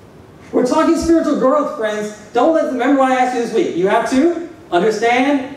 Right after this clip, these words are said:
listen, and focus. Otherwise, you're gonna miss this. Verse forty. "The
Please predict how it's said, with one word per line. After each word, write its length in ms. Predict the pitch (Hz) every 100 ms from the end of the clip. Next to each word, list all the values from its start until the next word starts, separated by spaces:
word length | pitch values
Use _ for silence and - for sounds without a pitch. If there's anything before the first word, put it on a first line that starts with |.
| -
listen, 440 | 180 226 254 254 254
and 500 | 220 220 220 - - - -
focus. 520 | 269 285 - - -
Otherwise, 360 | 208 233 233 -
you're 100 | 302
gonna 120 | 220
miss 200 | 302 -
this. 580 | - - - - - - -
Verse 280 | 220 294 -
forty. 340 | 302 285 127 - - - -
"The 180 | 196